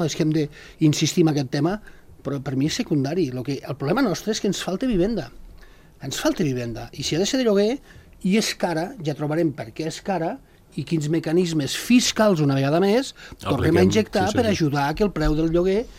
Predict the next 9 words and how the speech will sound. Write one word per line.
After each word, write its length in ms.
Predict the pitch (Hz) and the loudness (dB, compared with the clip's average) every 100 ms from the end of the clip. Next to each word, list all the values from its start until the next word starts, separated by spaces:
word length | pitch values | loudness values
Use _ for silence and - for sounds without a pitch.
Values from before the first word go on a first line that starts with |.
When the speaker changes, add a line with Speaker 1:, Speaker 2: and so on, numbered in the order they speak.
| - - | -20 -10
Speaker 1:
pues, 120 | - - | -4 2
sigui 160 | 302 | 4
molt 160 | 220 147 | 4 2
més 140 | 123 | 0
barat. 300 | 120 107 156 269 - - - | -4 -6 -2 -4 -4 -16 -16
Speaker 2:
Sí, 80 | 113 | -16
sí, 80 | |
sí. 240 | 87 104 98 - | -14 -16 -18 -16
Speaker 1:
Entens? 420 | - 107 208 294 | -10 -4 -2 -4